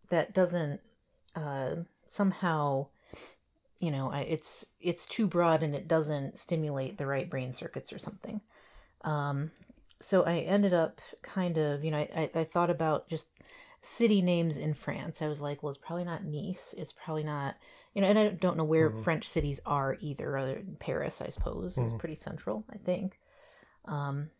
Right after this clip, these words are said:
Speaker 1: and so, you know, I'm thinking of Marseille, I'm thinking of different things, and I, I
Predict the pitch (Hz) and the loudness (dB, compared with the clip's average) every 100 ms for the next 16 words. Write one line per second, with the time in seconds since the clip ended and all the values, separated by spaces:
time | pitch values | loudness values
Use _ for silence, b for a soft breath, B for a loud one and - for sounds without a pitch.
0 | _ - _ _ _ _ - 180 170 165 | _ -20 _ _ _ _ -4 0 0 0
1 | 165 - - - - - 180 170 165 160 | -2 -6 -12 -14 -18 0 4 6 6 4
2 | 160 156 147 143 139 - 156 151 151 143 | 2 -2 -4 -4 -6 -4 -4 -4 -4 -4
3 | 139 - 127 123 120 135 151 156 165 180 | -6 -10 -10 -8 -8 -4 -2 -2 -2 -4
4 | 190 165 185 175 160 151 - B B B | -4 0 0 2 0 -2 -6 B B B
5 | B B B 170 165 165 | B B B 2 4 2